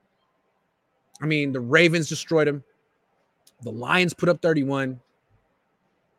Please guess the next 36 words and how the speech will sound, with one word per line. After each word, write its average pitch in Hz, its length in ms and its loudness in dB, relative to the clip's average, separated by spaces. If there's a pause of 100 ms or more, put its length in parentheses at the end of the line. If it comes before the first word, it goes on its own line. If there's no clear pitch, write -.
(640)
The 143 140 -2
Chiefs 226 400 2
that 185 140 4
are, 165 280 4
we 170 140 -2
saw 190 220 4
today 180 280 2
will 165 140 0
put 170 180 -4
up 170 160 2 (140)
forty 170 300 4
on 123 120 -2
this 120 120 -10
defense. 104 500 -10 (1600)
This 151 260 6
defense. 107 520 -6 (440)
Maybe 180 260 2
the 202 100 0
Niners 190 280 0
defense 175 300 -4
will 170 60 -2
be 156 100 0
a 160 60 2
lot 160 200 2
better 160 160 0
in 156 80 -4
a - 20 -8
couple 127 280 -4
of 143 80 -2
weeks. 185 260 -4
Maybe 147 300 -4
Eric 151 220 2
Armstead 180 340 0
will 143 60 -2
be 127 100 -6
healthier. 107 420 -6